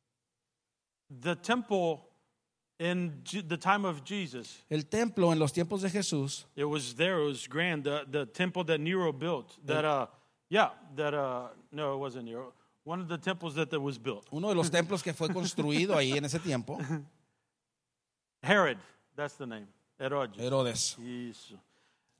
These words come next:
Speaker 2: Que el Herodes lo construyó.
Speaker 1: The one that he built, it was beautiful.
Speaker 2: Era hermoso.
Speaker 1: In A D seventy,
Speaker 2: Y en el año setenta,
Speaker 1: it was destroyed completely.
Speaker 2: fue destruido completamente.
Speaker 1: And they could no longer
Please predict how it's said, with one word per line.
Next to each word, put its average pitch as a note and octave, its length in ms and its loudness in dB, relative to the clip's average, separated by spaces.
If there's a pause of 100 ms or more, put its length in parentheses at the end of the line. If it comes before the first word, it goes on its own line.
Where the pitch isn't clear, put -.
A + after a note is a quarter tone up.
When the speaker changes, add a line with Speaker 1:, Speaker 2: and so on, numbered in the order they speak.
(100)
Speaker 2:
Que C3+ 80 -2
el C3 60 2
Herodes D#3 340 4
lo E3+ 100 4
construyó. D#3 500 -2
Speaker 1:
The D3+ 100 4
one F3 200 4
that F3+ 120 6
he F3+ 120 2
built, C#3+ 440 -4 (140)
it C3+ 60 -10
was C#3 220 -4
beautiful. A#2+ 600 -2
Speaker 2:
Era C#3+ 200 -2
hermoso. C#3 600 0 (540)
Speaker 1:
In C#3+ 220 -4
A E3+ 200 0
D G3 220 0
seventy, C#3 680 -4 (440)
Speaker 2:
Y C#3+ 440 4
en C#3+ 160 2
el C#3 200 -2
año F3 400 -2
setenta, F#3 720 0 (320)
Speaker 1:
it D3+ 80 -4
was D3+ 200 -4
destroyed C#3 600 -2
completely. A#2+ 600 -8
Speaker 2:
fue C#3+ 120 0
destruido E3 640 4
completamente. C3+ 960 -4 (480)
Speaker 1:
And C3 160 -10
they C3+ 100 -4
could D3+ 220 -8
no C#3 220 0
longer F3+ 600 0